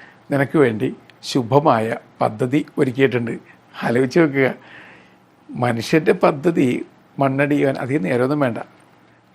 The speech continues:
അവൻ്റെ സ്വപ്നങ്ങളൊക്കെ കാറ്റെടുത്ത് പോകാൻ, കടലെടുത്ത് പോകാൻ അധികം നേരമൊന്നും വേണ്ട. പക്ഷേ ദൈവത്തിൻ്റെ പദ്ധതി അതെന്നും നിലനിൽക്കുന്നതാണ്. ഒന്നാം സ്ഥാനത്ത് നിൽക്കുന്ന വാചകം most searched, ജോൺ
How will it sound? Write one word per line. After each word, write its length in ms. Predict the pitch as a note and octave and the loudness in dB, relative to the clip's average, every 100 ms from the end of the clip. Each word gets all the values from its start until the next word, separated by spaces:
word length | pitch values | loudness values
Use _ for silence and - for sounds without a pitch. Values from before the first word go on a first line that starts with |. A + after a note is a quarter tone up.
| - | 0
അവൻ്റെ 260 | A#2 D3+ F#3 | 2 2 2
സ്വപ്നങ്ങളൊക്കെ 600 | G3 F3+ D#3+ G3 G3 F#3+ F#3+ | 0 0 -2 0 -2 -2 -2
കാറ്റെടുത്ത് 460 | D3+ - E3 D3+ F3+ | -4 -2 -2 0 2
പോകാൻ, 220 | D#3+ C#3 D3 C#3+ | 2 2 0 0
കടലെടുത്ത് 440 | A#2+ B2+ D3 D#3+ D3+ | 0 0 0 2 2
പോകാൻ 220 | C3 B2 - | 2 -2 -4
അധികം 200 | C#3 D#3+ F3+ | -2 0 2
നേരമൊന്നും 340 | D#3+ F3 F3+ D3+ | 2 2 0 -2
വേണ്ട. 120 | A2 - - _ _ _ _ _ | -4 -10 -14 _ _ _ _ _
പക്ഷേ 160 | - A#2 | -8 -4
ദൈവത്തിൻ്റെ 360 | A2+ A2 A2+ C#3 D3 | -2 0 0 2 2
പദ്ധതി 300 | C3 A#2+ A#2 - _ A#2+ | 2 0 -2 -6 _ -6
അതെന്നും 380 | A#2+ A#2 B2+ C3+ - | -4 -4 -4 -8 -8
നിലനിൽക്കുന്നതാണ്. 640 | C3+ A#2 A2+ A#2+ A#2 - - - _ _ _ _ _ _ _ _ _ - | -2 0 0 -4 -6 -8 -12 -20 _ _ _ _ _ _ _ _ _ -6
ഒന്നാം 340 | A2+ C3+ F3+ F3+ | -4 0 2 2
സ്ഥാനത്ത് 340 | - G3 G3 G3 | 2 2 2 -2
നിൽക്കുന്ന 340 | D3 - A2 A#2+ - - _ _ _ _ _ _ _ _ _ _ _ | -2 -2 -6 -6 -8 -12 _ _ _ _ _ _ _ _ _ _ _
വാചകം 360 | C3 G3+ A3 - - _ _ _ _ _ _ _ - | -4 -2 -4 -6 -12 _ _ _ _ _ _ _ -6
most 380 | C3+ D#3+ - D#3 - | 0 0 0 -8 -6
searched, 360 | A2+ A2 - - - - - _ _ _ _ C3 B2 | -6 -6 -12 -14 -16 -20 -20 _ _ _ _ -4 4
ജോൺ 280 | C3+ C#3 | 6 6